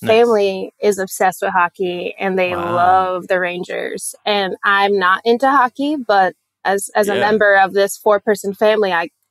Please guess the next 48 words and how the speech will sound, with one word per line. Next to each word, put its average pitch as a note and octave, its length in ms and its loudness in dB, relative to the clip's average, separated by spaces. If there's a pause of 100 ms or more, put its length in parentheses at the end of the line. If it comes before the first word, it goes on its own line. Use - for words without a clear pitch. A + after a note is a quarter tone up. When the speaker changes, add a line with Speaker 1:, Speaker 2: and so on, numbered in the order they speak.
(200)
Speaker 1:
you A3 100 2
know, F#3 120 -2
I F#3 140 -2
gotta, G3 300 2
like, G3 260 -2
be A#3 200 4 (140)
s-, - 320 -8
present B3 460 2 (160)
to A3+ 180 0
the G3+ 100 0
likes G3+ 380 0
and G#3 100 0
the G3+ 60 0
hobbies. G3 640 -2 (580)
Speaker 3:
Right. E2+ 320 -4
Speaker 1:
So G#3+ 220 4 (260)
I A#3+ 160 4
just B3+ 260 0
choose C4+ 220 2
the A3+ 120 0
things A3+ 260 2
that G3+ 100 4
I G3 160 2
like F#3+ 320 2
within G3+ 320 -4
hockey, G#3 360 -2
which F#3 220 -6
is G3 240 -2
Speaker 2:
Right. A#2+ 300 -4 (160)
Speaker 1:
bodies A#3+ 500 0
and G#3+ 220 2
people G#3+ 220 2
with G3+ 140 -2
nice F3 280 -8
hair. A3 340 -6 (120)
So - 180 -2
I'm G3+ 80 2
like, G3 160 2
Speaker 2:
Yeah. E3 80 2
Speaker 1:
"Yeah, D4 120 4
that - 100 2
Speaker 3:
Great. - 140 -10
Speaker 1:
guy's A#3+ 260 4
hot. A3+ 300 2 (360)
I B3+ 100 4
like C4+ 200 2
that A3 180 -2
guy. F3 260 -6